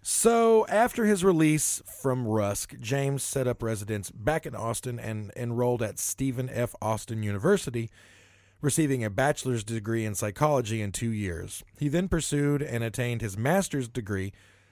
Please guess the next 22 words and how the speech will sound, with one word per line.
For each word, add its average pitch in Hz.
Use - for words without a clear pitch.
changed 190
his 170
name 143
to 127
James 139
Saint 185
James, 113
and 127
by 120
nineteen 151
eighty 135
began 117
his 107
doctoral 151
work 147
in 117
psychology 127
at 110
the 117
University 127
of 113
Illinois. 123